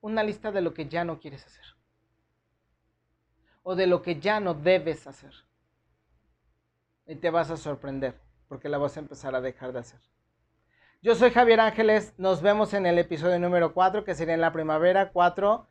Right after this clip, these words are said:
es, este, prosperidad, es manifestación, primavera, reinicio. Seguimos con el conteo numerológico acorde a los episodios de este proyecto.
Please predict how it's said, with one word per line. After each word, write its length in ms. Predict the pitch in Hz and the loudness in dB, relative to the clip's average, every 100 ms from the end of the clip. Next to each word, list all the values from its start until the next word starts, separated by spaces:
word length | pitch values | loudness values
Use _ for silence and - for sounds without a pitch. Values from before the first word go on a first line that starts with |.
| _ _ | _ _
es, 300 | 156 147 143 | -6 -6 -6
este, 480 | 147 - 147 143 139 139 | -12 -6 -4 -2 -4 -8
prosperidad, 760 | 156 156 165 156 160 185 214 214 | -8 -6 -4 0 2 2 2 -2
es 180 | 170 156 | -6 -2
manifestación, 840 | 170 156 151 143 147 180 185 190 | -2 -2 -6 -8 -6 -2 -2 -4
primavera, 600 | 170 151 151 175 185 220 | -8 -4 0 2 2 0
reinicio. 680 | 214 165 170 180 220 233 240 _ _ | -2 -4 -2 -4 -2 -4 -4 _ _
Seguimos 720 | - 165 165 196 208 214 214 - | -4 -2 0 0 2 0 -2 -14
con 480 | - 180 185 190 170 | -4 0 2 0 -4
el 300 | 160 156 147 | -4 -4 -4
conteo 540 | 160 147 180 180 180 | -6 0 4 4 2
numerológico 920 | 175 160 151 156 170 170 175 - 180 175 | -2 -2 0 2 2 0 -6 -6 -6 -6
acorde 600 | 160 185 190 185 190 185 | -6 0 0 2 0 0
a 100 | 160 | 0
los 240 | 160 165 | 2 2
episodios 640 | 165 156 147 165 165 170 156 | 0 -6 2 4 6 4 4
de 80 | 165 | 0
este 180 | 160 | -2
proyecto. 640 | 139 156 165 135 226 269 | -8 0 0 0 -6 -6